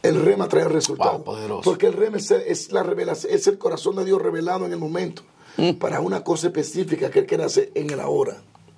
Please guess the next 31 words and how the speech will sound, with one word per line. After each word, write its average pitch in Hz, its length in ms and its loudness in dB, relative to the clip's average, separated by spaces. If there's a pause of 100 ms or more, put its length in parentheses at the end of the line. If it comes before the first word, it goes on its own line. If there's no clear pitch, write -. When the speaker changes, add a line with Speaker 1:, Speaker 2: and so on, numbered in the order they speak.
(460)
Speaker 1:
Entonces 185 260 4
hay 165 60 2
muchas 202 440 2
formas 147 500 0 (380)
en 147 140 2
las 151 120 0
que - 140 2
uno 92 220 0
debe, 92 420 0
eh, - 220 -10
eh, - 240 -10 (160)
debe 98 240 4
de - 80 2
aprender. - 520 -4 (300)
Speaker 2:
Y 110 80 -6
el 110 120 2
oído 120 340 0
para 131 140 2
oírlo. 120 420 -4 (340)
Speaker 1:
Y - 100 0
el - 100 0
oído 185 380 2
para 202 200 0
oírlo, 202 280 2
que 196 100 2
el 180 80 0
oído 185 280 0
se 190 140 0
desarrolla 180 540 -2
a - 40 -4
través 160 360 0